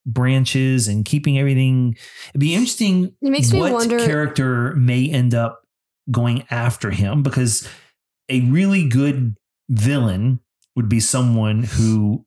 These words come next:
Speaker 1: then tries to do something to Loki, said he could not.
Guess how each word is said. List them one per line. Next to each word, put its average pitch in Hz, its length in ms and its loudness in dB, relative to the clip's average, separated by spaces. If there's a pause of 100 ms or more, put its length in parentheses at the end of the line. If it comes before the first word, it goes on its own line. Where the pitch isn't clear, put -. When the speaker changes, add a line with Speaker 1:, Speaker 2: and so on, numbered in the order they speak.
(140)
Speaker 1:
then 117 400 0
tries 110 540 -2
to 104 540 0 (1500)
do 139 160 0
something 139 420 0
to 117 80 2
Loki, 113 260 0
said 110 160 0
he 113 100 2
could 123 280 0
not. 92 460 -4